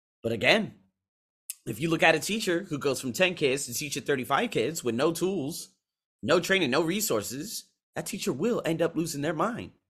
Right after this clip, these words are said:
Because again, you didn't give them the ability to skill up in the span of responsibility. So their stress ends, ends up skyrocketing. And as life goes on, you deal with more. When you deal with more, you have to train yourself up.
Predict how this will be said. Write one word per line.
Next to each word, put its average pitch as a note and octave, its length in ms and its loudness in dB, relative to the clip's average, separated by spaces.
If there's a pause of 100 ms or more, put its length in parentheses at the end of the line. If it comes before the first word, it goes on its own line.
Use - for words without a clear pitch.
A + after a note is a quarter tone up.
(960)
Because C#3+ 440 2
again, E3 520 0 (200)
you F3+ 240 0
didn't D#3+ 220 2
give D#3 160 -2
them F3 180 0
the D3+ 100 0
ability D3+ 420 2
to B2+ 100 0
skill F#3 300 4
up A3 160 2
in C3+ 60 -4
the B2 60 -4
span D#3+ 260 0
of C3 60 -2
responsibility. E3 800 0 (640)
So - 160 4
their F#3+ 140 6
stress G#3 320 6
ends, F3+ 480 2
ends F#3+ 240 6
up G#3 100 8
skyrocketing. A#3 760 0 (400)
And C3 120 0
as C3 180 2
life D#3 260 6
goes A3 240 6
on, G3+ 200 0
you F#3 80 0
deal E3 180 2
with F3+ 180 0
more. A#2+ 220 -2
When A#2 140 0
you A#2+ 80 0
deal B2+ 180 0
with D3 180 -2
more, C4 320 2 (140)
you C3 140 -8
have - 80 -10
to D#3 80 -8
train C#3+ 300 -2
yourself A#2+ 420 -2
up. C4 360 -8